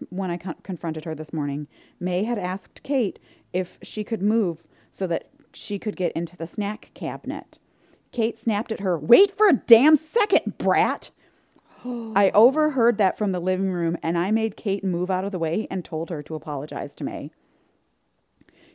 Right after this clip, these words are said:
Speaker 1: Kate burst into tears, saying that she just couldn't take having May here as a reminder of what she'd lost. I told her that as a grown adult, she should know better than to bully a child for her own problems.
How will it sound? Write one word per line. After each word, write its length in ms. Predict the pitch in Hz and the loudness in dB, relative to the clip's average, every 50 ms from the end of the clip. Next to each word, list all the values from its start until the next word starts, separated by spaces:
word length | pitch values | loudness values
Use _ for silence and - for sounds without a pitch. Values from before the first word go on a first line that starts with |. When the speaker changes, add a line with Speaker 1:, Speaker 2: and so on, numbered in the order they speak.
| _ - | _ -10
Speaker 1:
Kate 300 | - 226 220 233 - 180 | -4 -2 -2 -2 -2 0
burst 300 | 196 196 202 208 - 233 | 0 0 0 0 0 0
into 180 | 240 240 254 254 | 0 2 0 0
tears, 400 | - 240 208 185 185 185 - - _ _ _ _ | -2 -2 -2 -2 -2 -4 -6 -12 _ _ _ _
saying 300 | - - - 202 185 185 | -10 -6 -4 -2 0 0
that 120 | 185 - - | -2 -4 -6
she 160 | - - 185 | -8 -12 -8
just 440 | 156 - 196 190 233 - - - - | -2 0 0 0 0 -2 -6 -14 -8
couldn't 360 | - 254 226 226 240 240 - | -4 -2 0 0 0 -2 -4
take 280 | - 240 233 208 202 - | -4 -2 -2 -2 -2 -2
having 340 | 226 190 190 190 185 180 | -4 -4 -4 -2 -2 -2
May 240 | 180 180 170 175 175 | -2 -2 -2 -2 -4
here 260 | 175 180 170 165 156 | -4 -4 -4 -4 -2
as 200 | 156 160 165 - | -2 -4 -4 -4
a 20 | 160 | -4
reminder 540 | 165 165 170 160 156 160 165 160 165 156 156 | -4 -2 -2 -2 -2 -2 -2 -2 -2 -2 -4
of 100 | 143 156 | -4 -4
what 160 | 147 - - | -4 -6 -6
she'd 320 | - - 175 170 170 139 | -8 -6 -4 -4 -4 -4
lost. 540 | 151 131 120 117 82 - - - - - - _ _ - - - 175 - | -4 -6 -4 -6 -8 -8 -10 -14 -18 -18 -20 _ _ -20 -20 -20 -10 -4
I 140 | - 180 226 | -2 0 0
told 360 | 247 - 226 202 190 180 175 | 0 0 0 0 0 0 -2
her 220 | 175 165 156 160 160 | -2 -4 -2 -2 -2
that 140 | 160 147 | -2 -2
as 180 | - 170 170 170 | 0 -2 -2 -4
a 60 | 165 | -4
grown 260 | 156 - 214 262 269 | -4 0 2 2 2
adult, 520 | 220 170 - 226 233 202 190 202 - - - _ - - - - - - - - - - | 2 2 2 4 4 4 4 2 0 -4 -16 _ -20 -20 -20 -20 -20 -20 -20 -20 -20 -20
she 240 | - - - 240 240 | -18 -8 -4 -2 -2
should 220 | 233 - 302 254 311 | -2 -2 -4 0 4
know 240 | 330 320 320 311 | 6 6 6 6
better 280 | 233 233 190 185 185 185 | 4 4 2 2 2 2
than 140 | 170 185 185 | 0 -2 -2
to 140 | - 262 190 | -2 -2 -2
bully 420 | 170 - 190 185 214 247 247 285 | -2 0 0 0 2 2 0 0
a 40 | 285 | -2
child 460 | - - 320 302 247 180 180 175 165 | -2 -2 -2 0 2 2 2 2 0
for 200 | - - 175 170 | -2 -4 -4 -2
her 280 | 175 208 208 208 - 170 | -2 -2 -2 -2 0 -2
own 220 | 165 160 151 156 | -2 -2 -2 -4
problems. 800 | - - 165 151 143 139 156 139 - - - 156 - - - | -4 -4 -2 -2 -2 -4 -4 -6 -8 -8 -10 -10 -12 -14 -16